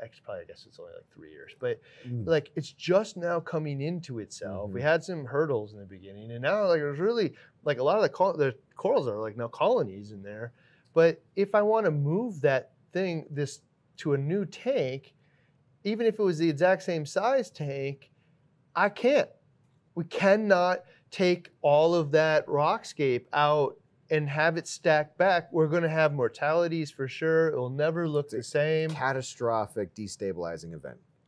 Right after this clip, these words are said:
Speaker 1: It would be a major setback for that tank. If we had three rock structures in there that look like they're intertwined, but all removable by themselves, we would lift it out, put it into a horse trough.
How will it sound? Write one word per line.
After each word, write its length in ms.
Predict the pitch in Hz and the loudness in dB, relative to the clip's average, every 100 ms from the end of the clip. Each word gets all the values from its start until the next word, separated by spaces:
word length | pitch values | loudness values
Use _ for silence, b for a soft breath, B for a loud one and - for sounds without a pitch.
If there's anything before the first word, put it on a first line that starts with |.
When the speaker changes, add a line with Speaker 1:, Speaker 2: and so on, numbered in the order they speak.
| _ 185 | _ -4
Speaker 1:
It 60 | |
would 120 | 180 | -2
be 300 | 147 175 180 175 | 0 0 0 0
a 60 | |
major 600 | 165 151 151 160 139 175 | 0 2 2 2 0 -4
setback 640 | 165 - 147 - 131 123 127 | -4 0 2 2 -2 -2 -4
for 80 | 127 | -6
that 160 | 117 | -4
tank. 300 | - 160 - B B B _ | -2 -4 -4 B B B _
If 240 | 202 220 220 | -6 -4 -2
we 100 | 208 | 0
had 340 | 180 165 147 156 | 2 2 0 -6
three 500 | 156 208 233 240 233 | -4 -4 -4 -6 -4
rock 400 | 175 170 185 - | 2 2 2 -4
structures 560 | 156 139 - 135 127 | 0 0 0 -6 -6
in 140 | 135 131 | -6 -4
there 180 | 123 | -4
that 160 | 123 - | -4 -4
look 340 | 151 254 320 | -2 -2 -2
like 220 | 214 147 147 | 0 0 0
they're 140 | 131 | 0
intertwined, 800 | 131 123 120 131 117 117 123 127 | 0 -4 -6 -4 -2 -2 -4 -6
but 140 | 123 135 | -2 2
all 200 | 143 143 | 2 2
removable 720 | 139 143 147 135 117 123 117 | 0 -2 -2 -4 -4 -4 -4
by 160 | 113 | -6
themselves, 640 | 113 117 202 202 156 147 - b b - | -6 -6 2 4 4 0 -8 b b -8
we 100 | 131 | -6
would 220 | 117 120 | -4 -2
lift 280 | 160 175 175 | -2 -2 -6
it 120 | 139 | 0
out, 340 | 127 131 123 _ _ | 2 2 0 _ _
put 180 | - 175 | -2 0
it 120 | 180 | 2
into 540 | 165 151 143 143 131 127 | 0 0 -4 -4 2 4
a 160 | 120 | 4
horse 300 | 117 127 127 | 2 0 -2
trough. 400 | - 131 123 120 | -6 -2 0 -2